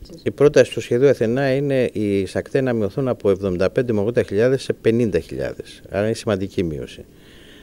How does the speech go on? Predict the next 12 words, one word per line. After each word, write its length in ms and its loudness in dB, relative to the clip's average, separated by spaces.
Να 60 -2
σας 140 -4
πω 80 0
ότι 120 2
το 80 0
συνολικό 460 -2
σχέδιο 360 0
περιλαμβάνει 640 2
μείωση, 520 0
κατάργηση 540 4
τριών 240 0
πανεπιστημίων, 760 -2